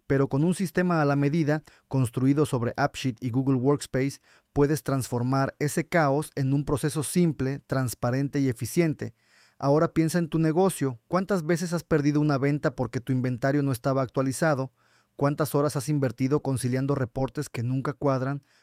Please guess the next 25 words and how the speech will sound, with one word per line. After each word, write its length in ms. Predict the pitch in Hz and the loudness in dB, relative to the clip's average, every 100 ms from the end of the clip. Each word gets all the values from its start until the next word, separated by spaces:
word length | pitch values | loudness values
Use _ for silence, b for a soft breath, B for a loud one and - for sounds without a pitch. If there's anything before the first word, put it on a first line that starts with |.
| _ | _
¿Cuántas 320 | - 123 127 120 | -6 -4 -2 -4
discusiones 600 | 117 117 107 123 123 117 | -6 -6 -6 -6 -6 -8
has 100 | - | -6
tenido 380 | 120 123 127 | -4 -2 -4
con 200 | 127 113 | -4 -8
tu 120 | 101 107 | -6 -10
equipo 360 | - 131 - | -6 -6 -6
por 220 | - 110 | -10 -10
productos 460 | - 113 120 - - | -8 -6 -6 -8 -10
que 120 | 104 | -10
sí 200 | - 120 | -8 -6
estaban 540 | 113 - 147 127 131 - | -6 -2 -2 -2 -8 -8
o 300 | 135 135 131 - | -4 -4 -4 -6
ya 180 | 127 123 | -6 -4
no 100 | 120 | -6
estaban? 480 | - 110 101 92 - _ _ _ _ | -8 -10 -10 -14 -18 _ _ _ _
La 120 | 117 | -6
buena 240 | 113 131 143 | -2 -2 -2
noticia 520 | 147 - 175 151 151 | -2 -2 -4 -2 -2
es 80 | 139 | -2
que 120 | 139 | -6
este 180 | 123 - | -4 -6
problema 460 | 127 127 139 139 | -4 -2 -2 -4
tiene 200 | 123 135 | -4 -6
solución, 580 | 131 120 110 - 120 101 | -4 -6 -6 -4 -6 -6